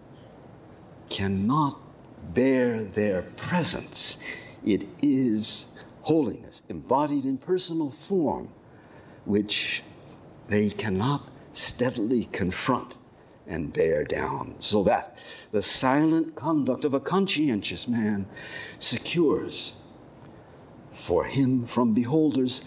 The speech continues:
a feeling different in kind from any which is created by the mere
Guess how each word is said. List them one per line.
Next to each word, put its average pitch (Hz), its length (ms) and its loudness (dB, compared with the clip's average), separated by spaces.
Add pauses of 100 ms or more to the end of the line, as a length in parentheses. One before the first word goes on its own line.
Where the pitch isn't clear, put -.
(360)
a 151 160 4
feeling 240 680 2 (100)
different 254 460 2
in 208 160 2
kind 113 640 -2 (680)
from 180 280 4
any 185 540 4 (180)
which 160 240 0
is 151 160 4
created 156 600 4
by 143 140 4
the 143 120 8
mere 139 340 6